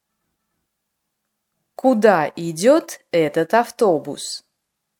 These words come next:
Куда вы торопитесь? Иди, куда хочешь.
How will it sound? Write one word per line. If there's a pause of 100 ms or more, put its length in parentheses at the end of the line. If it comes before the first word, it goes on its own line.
(1500)
Куда
вы
торопитесь? (2250)
Иди,
куда
хочешь.